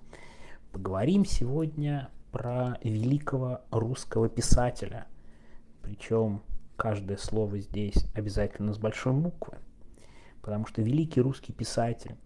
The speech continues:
Захар Прилепин дал интервью Ксении Собчак.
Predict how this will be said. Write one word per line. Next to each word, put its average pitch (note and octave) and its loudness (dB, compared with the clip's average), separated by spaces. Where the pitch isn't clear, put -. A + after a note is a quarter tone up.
Захар A2 0
Прилепин B2 -2
дал G#2+ -4
интервью G#2 -2
Ксении A2 0
Собчак. - 4